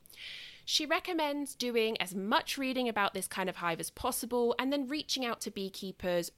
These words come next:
who have experience with it if this is something that you're interested in. And now we're on to chapter five, called On Getting Started with Your Own Top Bar Hive. And this is going to be the last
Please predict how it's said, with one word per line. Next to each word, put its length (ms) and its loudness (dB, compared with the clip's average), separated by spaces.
who 140 0
have 360 4
experience 640 -2
with 300 0
it 300 2
if 120 2
this 200 0
is 100 -2
something 520 -6
that 100 -6
you're 160 -2
interested 420 -2
in. 220 -6
And 200 6
now 200 6
we're 100 4
on 80 2
to 100 -4
chapter 360 0
five, 580 0
called 400 0
On 140 2
Getting 460 0
Started 680 0
with 200 -4
Your 200 0
Own 280 4
Top 320 -8
Bar 240 0
Hive. 560 -2
And 120 -2
this 140 0
is 80 -4
going 220 2
to 80 -8
be 80 -2
the 80 -2
last 420 0